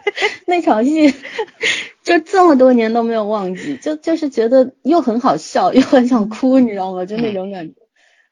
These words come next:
Speaker 1: 呃，就其实就是在那个技术方面是不大，不大行的啦，
Speaker 2: 没错，
Speaker 1: 但是你就看他那个演绎，
Speaker 2: 没错。
Speaker 1: 其实我一直觉得古天乐是有演技的，谁说他没演技？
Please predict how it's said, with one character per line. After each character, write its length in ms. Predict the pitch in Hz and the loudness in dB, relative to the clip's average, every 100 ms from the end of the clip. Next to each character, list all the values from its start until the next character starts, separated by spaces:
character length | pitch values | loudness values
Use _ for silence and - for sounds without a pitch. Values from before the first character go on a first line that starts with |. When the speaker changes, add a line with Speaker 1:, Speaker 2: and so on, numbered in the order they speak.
| _ _ _ - 190 | _ _ _ -14 -12
Speaker 1:
呃， 60 | - | -10
就 140 | 220 | -10
其 220 | 240 - | -8 -6
实 160 | 262 285 | -4 -2
就 120 | 285 | -2
是 140 | 269 262 | -2 -2
在 260 | - 254 | -2 -2
那 140 | 247 240 | 0 -2
个 100 | 247 | -4
技 160 | 277 | -4
术 140 | 254 214 | -4 -4
方 220 | 220 220 | -6 -6
面 240 | 220 196 | -6 -8
是 480 | 196 208 185 139 147 | -8 -8 -8 -10 -12
不 120 | - 185 | -8 -4
大， 280 | 208 180 147 _ - | -2 -2 -6 _ -10
不 80 | |
大 220 | - 226 202 | -2 -2 0
行 240 | 165 147 | -4 -4
的 100 | 180 | -4
啦， 220 | 165 - | -4 -6
Speaker 2:
没 100 | 170 | -12
错， 40 | 156 | -10
Speaker 1:
但 80 | 208 | -8
是 160 | 220 | -6
你 120 | 202 | -6
就 120 | 175 196 | -6 -8
看 260 | - 226 | -10 -8
他 160 | 220 226 | -8 -6
那 100 | 226 | -6
个 80 | 208 | -6
演 280 | 185 151 | -6 -6
绎， 240 | 135 170 180 | -8 -10 -10
Speaker 2:
没 60 | |
错。 80 | 156 | -10
Speaker 1:
其 100 | 202 | -8
实 80 | 240 | -6
我 200 | 254 180 | -2 -2
一 140 | 240 | -2
直 120 | 262 240 | -4 -4
觉 120 | 208 | -4
得 140 | 226 | -6
古 100 | 226 | -8
天 180 | - 208 | -10 -10
乐 80 | 233 | -8
是 140 | 240 | -6
有 100 | 202 | -6
演 220 | 226 220 | -4 -6
技 140 | 285 117 | -8 -12
的， 60 | |
谁 200 | - 117 | -12 -10
说 140 | 170 254 | -4 -4
他 120 | 233 | -4
没 140 | 180 | -6
演 260 | 135 123 - | -6 -10 -12
技？ 140 | - | -14